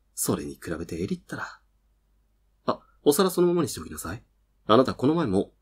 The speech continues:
この間も割りそうになったから。あ、ごめんなさい。お父さん、今日は清照の好きなものを買って帰りましょう。頑張ってご褒美ね。え、じゃあ、俺、わらび餅がいい。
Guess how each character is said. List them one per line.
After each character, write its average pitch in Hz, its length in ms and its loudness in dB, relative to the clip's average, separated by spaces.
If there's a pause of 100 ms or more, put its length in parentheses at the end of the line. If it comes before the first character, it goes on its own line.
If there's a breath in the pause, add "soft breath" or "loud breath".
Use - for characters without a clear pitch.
(120)
こ - 120 0
の 208 60 8
間 214 100 4
も - 100 2
割 170 160 4
り - 20 -4
そ 170 120 -4
う - 20 0
に 160 60 -2
な 151 80 -4
っ - 40 -18
た - 100 -14
か - 80 -16
ら。 - 160 -18 (640)
あ、 - 160 -4 (120)
ご 98 100 -2
め 95 80 0
ん 92 40 -4
な 92 60 -6
さ - 160 -10
い。 - 40 -20 (1400)
お 104 80 0
父 101 100 0
さ 82 120 -6
ん、 - 100 -12 (320)
今 247 120 6
日 214 40 8
は 151 80 6
清 233 220 2
照 226 160 2
の 120 120 2
好 - 80 -4
き - 120 -2
な 185 100 2
も 110 80 0
の 85 100 0
を - 200 -8
買 - 140 -6
っ - 40 -18
て - 80 -8
帰 92 120 -4
り 95 40 -4
ま 90 100 -2
し - 80 -8
ょ 160 180 -2 (380)
う。 - 20 -4
頑 123 140 8
張 151 60 2
っ - 60 -20
て 78 140 -2 (220)
ご 104 100 -2
褒 151 100 -2
美 - 100 -6
ね。 80 180 -14 (800)
え、 - 200 0 (160)
じ 107 140 -4
ゃ 95 40 -2
あ、 87 200 -8 (220)
俺、 87 160 -4 (680)
わ 117 140 8
ら 127 80 6
び 185 100 4
餅 147 200 0
が - 80 -14
い - 60 -18
い。 - 140 -20